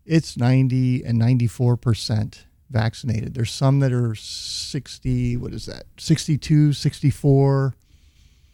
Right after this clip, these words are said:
Uh, those are some of the, those are the lowest ones. The rest are in the seventies, eighties, and nineties. So if you look at it over the last month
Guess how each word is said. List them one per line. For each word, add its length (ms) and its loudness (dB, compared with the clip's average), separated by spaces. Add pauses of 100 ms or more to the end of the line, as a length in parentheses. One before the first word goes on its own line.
(360)
Uh, 460 4
those 200 2
are 60 0
some 320 -2
of 60 2
the, 220 0
those 200 4
are 160 2
the 120 -4
lowest 420 -4
ones. 460 -16 (840)
The 80 2
rest 340 6
are 120 4
in 120 6
the 80 4
seventies, 640 2
eighties, 460 2
and 160 0
nineties. 640 -8 (2500)
So 500 0 (360)
if 80 -20
you 100 4
look 260 4
at 220 2
it 160 -2 (880)
over 160 4
the 60 2
last 420 -2
month 340 2